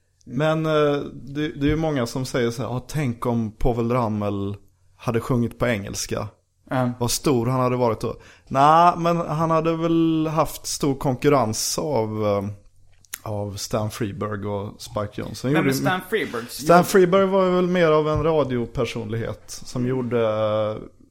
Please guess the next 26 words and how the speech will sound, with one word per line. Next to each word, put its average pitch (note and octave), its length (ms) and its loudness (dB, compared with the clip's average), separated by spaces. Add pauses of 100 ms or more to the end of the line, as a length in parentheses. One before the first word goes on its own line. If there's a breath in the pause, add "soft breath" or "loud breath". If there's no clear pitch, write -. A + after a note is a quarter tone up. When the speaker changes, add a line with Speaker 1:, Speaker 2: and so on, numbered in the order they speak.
(160)
Speaker 1:
busringa A2+ 880 -2
tidigt A#2 460 -4
och A2 240 -8
crazy-låtar G#2+ 960 -2
och G#2+ 120 -2 (220)
Speaker 2:
Mm. A2+ 140 -4 (240 loud breath)
Speaker 1:
roliga A2 380 2
röster A2 460 0
och, G#2+ 200 -2 (720)
och A#2 140 -10
var A2+ 160 2
bra G#2+ 180 2
på G#2+ 180 -6
piano A#1+ 440 -4
också, - 300 -12
så. - 140 -20 (180)
Speaker 2:
Det A#2+ 80 -4
låter B2+ 240 -4
som B2 240 -2
en A#2+ 80 2
blandning B2 460 0
av B2 60 2
allt B2 300 0
som B2+ 140 -4
är B2 60 0
bra. B2 400 -2